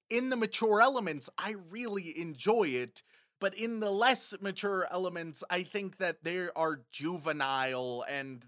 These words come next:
simply take away from what could have been. In a lot of ways, this is like the exact opposite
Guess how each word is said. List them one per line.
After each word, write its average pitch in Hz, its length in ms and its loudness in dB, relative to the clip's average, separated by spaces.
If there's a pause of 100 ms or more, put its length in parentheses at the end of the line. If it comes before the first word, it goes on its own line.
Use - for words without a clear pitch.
(100)
simply 165 680 -8
take 165 320 -4
away 147 520 -2 (300)
from 156 320 -2
what 160 260 -2
could 175 220 -2
have 147 260 -2
been. 135 360 0
In 196 120 -2
a 233 60 4
lot 254 240 6
of 180 120 0
ways, 190 420 -4 (320)
this 226 240 -2
is 196 280 -4
like 190 240 0
the 180 140 -6
exact 170 560 -2
opposite 165 640 0